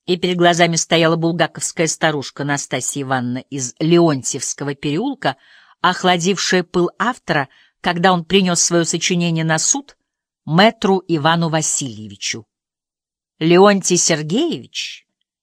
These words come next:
отозвался Иван Васильевич, — «пьесу мне принёс».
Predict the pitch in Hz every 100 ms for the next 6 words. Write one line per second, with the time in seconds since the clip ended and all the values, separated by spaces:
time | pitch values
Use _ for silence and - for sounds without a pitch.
0 | _ _ 123 120 120 113 107 - 131 117
1 | 101 131 - - - - - _ _ _
2 | _ _ _ _ _ _ 147 127 147 123
3 | - 180 208 160 - 156 240 196 - -
4 | -